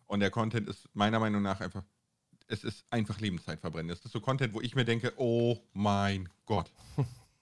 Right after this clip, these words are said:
Speaker 1: Ich glaube, die meisten, die irgendwo zwischen zehn und, und vierzehn sind, würden sich da gar keine Gedanken drum machen und feiern es einfach.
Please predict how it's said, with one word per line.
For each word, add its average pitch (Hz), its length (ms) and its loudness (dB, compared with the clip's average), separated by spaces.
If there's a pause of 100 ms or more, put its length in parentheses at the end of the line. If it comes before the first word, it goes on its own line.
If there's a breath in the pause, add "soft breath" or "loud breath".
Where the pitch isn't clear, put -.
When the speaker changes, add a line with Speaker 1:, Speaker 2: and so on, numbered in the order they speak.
(200)
Speaker 1:
Ich - 160 -4
glaube, 151 260 4
die 135 80 -2
meisten, 160 640 -2
die 135 140 -6
irgendwo 156 460 -4
zwischen 123 420 -4
zehn 170 340 0
und, 117 360 -4
und 117 160 -2
vierzehn 196 500 -4
sind, 117 220 -2
würden 139 180 -2
sich 123 100 -4
da 117 80 2
gar 117 220 0
keine 107 240 -2
Gedanken 113 380 -2
drum 98 200 -2
machen 101 320 -2
und 104 380 -4
feiern 123 420 2
es - 140 -16
einfach. 82 420 -8